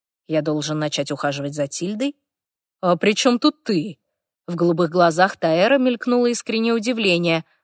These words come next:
а следом и насмешка. Но ты же сказал, что Верниэль не та кандидатура. Именно. А мне давно нужен наследник, и если он будет не только чистокровным,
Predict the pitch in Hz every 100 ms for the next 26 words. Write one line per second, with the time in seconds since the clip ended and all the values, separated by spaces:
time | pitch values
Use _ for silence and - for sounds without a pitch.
0 | _ - - 180 170 180 180 185 - 160
1 | 156 - 143 - _ _ _ _ _ _
2 | _ _ 165 160 160 156 151 - - 151
3 | 156 - 185 196 175 139 - 147 160 156
4 | 156 160 170 180 160 - 165 175 202 -
5 | 147 143 147 _ _ _ _ _ 185 165
6 | 165 190 220 262 - _ _ _ _ 190
7 | 185 185 185 175 175 175 202 170 160 160
8 | - 156 160 165 240 - _ _ _ _
9 | 165 170 170 175 170 175 165 175 170 170
10 | 170 190 220 170 - 156 - 143 160 151
11 | 143 143